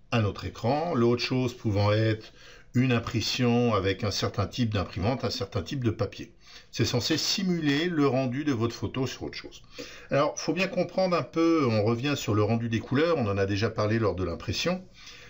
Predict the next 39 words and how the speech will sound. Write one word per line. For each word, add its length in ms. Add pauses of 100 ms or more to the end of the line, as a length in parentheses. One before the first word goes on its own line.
Si 480
ici 320
vous 160
avez 140
le 80
grand 180
cercle 460
qui 180
représente 640
toutes 160
les 120
couleurs 580
que 160
vous 200
pouvez 260
voir 420
à 40
l'œil, 320 (200)
euh, 680
votre 340
écran 240
n'est 80
pas 120
capable 340
de 60
toutes 220
les 40
montrer. 440 (180)
Donc 420
euh, 200
votre 260
écran, 300
par 180
exemple, 300
c'est 100
un 100
ensemble 440
de 160
couleurs 500